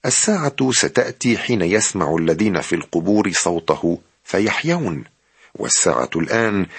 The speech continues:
حين يسمع صوته الأموات روحياً وينالون الحياة. الحالة الروحية للإنسان الآن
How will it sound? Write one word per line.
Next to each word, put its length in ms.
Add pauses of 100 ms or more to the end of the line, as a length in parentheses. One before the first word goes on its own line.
(100)
حين 240
يسمع 540
صوته 640 (100)
الأموات 680
روحياً 800 (300)
وينالون 640
الحياة. 540 (880)
الحالة 440
الروحية 440
للإنسان 580
الآن 520